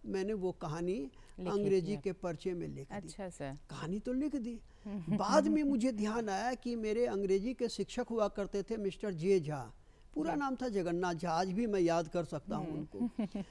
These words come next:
Speaker 1: वो बड़े स्ट्रिक्ट थे, समाजवादी विचारधारा, धारा के थे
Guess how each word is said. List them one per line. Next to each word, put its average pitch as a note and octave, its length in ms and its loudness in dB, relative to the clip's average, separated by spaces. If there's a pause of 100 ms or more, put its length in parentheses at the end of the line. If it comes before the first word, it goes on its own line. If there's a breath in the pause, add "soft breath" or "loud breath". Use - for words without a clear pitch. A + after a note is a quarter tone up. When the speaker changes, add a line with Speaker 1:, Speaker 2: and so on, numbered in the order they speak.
(140)
Speaker 1:
वो E4+ 140 0
बड़े B3 340 2
स्ट्रिक्ट - 340 -4 (100)
थे, D#3+ 100 -6
समाजवादी A3 680 -4
विचारधारा, A3+ 760 0
धारा F#3 320 2
के F#3+ 180 0
थे G3+ 300 0